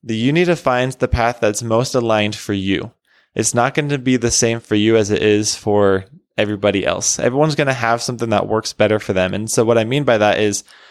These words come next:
just a really quick overview. You can work online as a freelancer. You can work online as a remote employee. You can work online by running your own business. You can start up your own thing. You can be a content creator. You can be an investor. These are different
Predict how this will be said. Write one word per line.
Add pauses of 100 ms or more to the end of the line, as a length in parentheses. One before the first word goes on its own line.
just
a
really
quick
overview.
You
can
work
online
as
a
freelancer. (180)
You
can
work
online
as
a
remote
employee. (200)
You
can
work (220)
online
by
running
your
own
business.
You
can
start
up
your
own
thing. (220)
You
can
be
a
content
creator.
You
can
be
an
investor. (480)
These
are
different